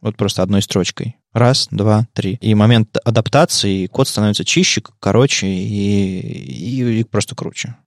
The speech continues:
Так что вот в этом смысле конкурентов, э, Flex, конечно, в общем, не, не дотягивает как конкурент. Но это так. М, я щас, э, маленький, маленький сайтик пилю на гридах.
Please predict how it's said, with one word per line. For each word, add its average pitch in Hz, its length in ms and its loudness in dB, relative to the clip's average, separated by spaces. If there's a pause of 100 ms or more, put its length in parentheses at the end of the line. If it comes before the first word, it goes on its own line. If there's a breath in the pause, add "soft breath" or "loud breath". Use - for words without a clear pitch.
Так 104 160 -6
что - 160 -10
вот 92 300 -4
в - 20 -2
этом 131 180 2
смысле 110 420 -2 (560 loud breath)
конкурентов, 214 640 2
э, - 240 -12 (440)
Flex, - 520 0
конечно, 95 360 -2
в 92 40 0
общем, 92 180 -8
не, 98 60 -2
не 107 240 0
дотягивает - 480 -4
как - 200 -12
конкурент. - 520 -10 (440 loud breath)
Но 165 160 2
это 151 200 2
так. - 240 -6 (100)
М, - 220 -8 (400)
я 127 400 4 (340)
щас, - 580 0
э, 101 480 -2 (480)
маленький, 107 400 2
маленький 107 320 2
сайтик - 360 -2
пилю 120 280 0
на 151 100 2
гридах. 95 500 -2